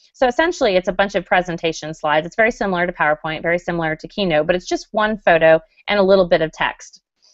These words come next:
So this opens up the ability to, now kids are not writing a lot of text on the PowerPoint slide. It also helps because it has a Flickr search,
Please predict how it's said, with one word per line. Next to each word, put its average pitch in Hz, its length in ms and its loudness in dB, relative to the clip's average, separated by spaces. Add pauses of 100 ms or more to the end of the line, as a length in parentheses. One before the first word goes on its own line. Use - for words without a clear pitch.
(220)
So 247 140 2
this 285 240 4
opens 247 340 2
up 190 220 2
the 196 100 0
ability 180 480 2
to, 165 220 -2
now 196 260 0
kids 220 300 -2
are 180 100 0
not 180 480 0 (440)
writing 175 300 2
a 160 40 -2
lot 165 200 2
of 175 120 -2
text 180 340 -6
on 165 80 -6
the 170 80 -8
PowerPoint 147 500 -4
slide. 135 460 -8 (640)
It 220 80 0
also 269 360 4
helps 156 540 0
because 202 560 0 (460)
it 220 100 -2
has 247 480 -2
a 202 540 0
Flickr 240 500 -2
search, - 560 -2